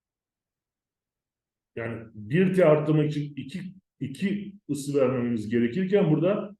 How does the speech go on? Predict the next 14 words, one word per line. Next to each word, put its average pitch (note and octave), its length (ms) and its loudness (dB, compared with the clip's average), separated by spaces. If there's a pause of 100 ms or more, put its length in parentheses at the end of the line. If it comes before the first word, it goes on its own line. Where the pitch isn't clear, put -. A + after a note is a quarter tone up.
(200)
bir D#3+ 160 -6
T F#3 100 4
arttırmak D3 400 2
için F3+ 200 -2
bir D3 100 4
ısı. C3 200 -2
Yani D3+ 220 2
buradaki E3+ 500 -2 (340)
karışım, D3+ 800 0
buradan C3+ 240 0
sonra D3+ 300 2
karışım C#3 380 -2
diyoruz F#3 260 0
ya, A#2+ 220 -2